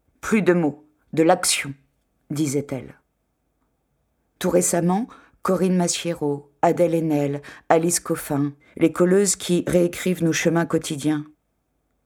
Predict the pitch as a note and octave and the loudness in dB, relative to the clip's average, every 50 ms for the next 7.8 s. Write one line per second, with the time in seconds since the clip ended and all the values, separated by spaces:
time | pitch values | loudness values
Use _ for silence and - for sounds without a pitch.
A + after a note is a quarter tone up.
0 | _ _ _ _ - - D3+ D#3+ D3+ - - C#3+ - D#3 C#3 - D3+ C#3 - - | _ _ _ _ -4 -2 0 0 0 -2 -4 -4 -6 -6 -8 -8 -10 -12 -12 -12
1 | _ _ _ _ _ _ _ _ _ _ _ _ _ _ _ _ _ _ _ _ | _ _ _ _ _ _ _ _ _ _ _ _ _ _ _ _ _ _ _ _
2 | _ - - - - - - F#3+ G3 G3 G#3 A3 G#3 G#3 - - D#3+ F3 F3 E3+ | _ -4 0 0 2 4 4 2 4 4 4 4 2 0 -2 -2 0 2 2 2
3 | D3 E3 F3+ F#3 F#3+ - - - E3 F3+ G3 F#3+ F3+ F3 D#3 D3+ D3+ - - - | 2 2 0 0 0 -2 -2 0 2 2 4 4 4 2 2 0 -2 -4 -2 0
4 | D#3+ D#3 D#3+ E3 - F3+ F3 - F#3+ G3 G3+ G3+ - - - - F3+ F#3 G3 G3 | 2 2 2 0 0 -4 -2 2 2 2 2 0 -2 -2 0 2 2 2 2 2
5 | E3+ D#3+ - - D#3+ D#3+ - E3 D#3 D#3 D#3+ D#3+ D#3 D3 F#3+ G3+ F3+ D#3 D3+ D3 | 0 0 0 2 2 2 2 0 0 0 0 0 0 0 0 0 0 -2 -4 -2
6 | - E3+ D3+ C#3+ D#3+ D#3+ E3 F3 - E3+ D#3 C#3+ D#3 D#3+ D3+ D#3 - E3 D3+ - | -2 -2 0 2 2 2 2 2 2 2 2 2 0 -2 -2 -2 -4 -4 -4 -4
7 | - - - - - E3+ E3 - - D3+ C#3+ C#3 C#3+ C#3+ C#3 - | -6 -6 -4 -2 -2 -4 -6 -4 -2 -2 -2 -2 -2 -6 -8 -8